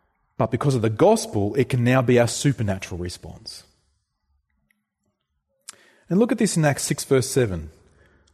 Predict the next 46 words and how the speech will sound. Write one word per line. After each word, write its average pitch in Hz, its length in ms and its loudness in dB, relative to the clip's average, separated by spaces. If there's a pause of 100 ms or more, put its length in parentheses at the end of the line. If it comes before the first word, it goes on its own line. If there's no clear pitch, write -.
Look 233 140 0
at 262 100 -4
the 226 100 2
response. 190 460 0 (120)
Even 247 340 4
priests, - 960 -2 (300)
even 226 240 4
a 240 60 6
great 214 500 4
many 220 280 6
priests 233 640 4
become 185 440 4
obedient 190 460 4
to 220 60 6
the 202 60 8
faith 151 320 4
in 196 120 4
Jesus. 247 680 2 (1500)
This 240 280 4
is 156 160 2
our 156 100 6
first 185 460 4
growth 190 420 4
marker 120 380 2
in 143 40 2
the 139 60 2
book 127 160 -2
of 160 80 0
Acts. - 500 -8 (360)
Right 190 140 6
at 180 40 4
the 160 60 0
start 156 220 4
of 139 40 4
the 127 60 0
series, 156 380 6
we 123 80 0
mentioned 147 340 2
that 131 100 -4
there 131 120 6
are 131 60 6
these 127 220 4
six - 200 0
growth 156 360 4
markers, 113 360 0
six - 320 -2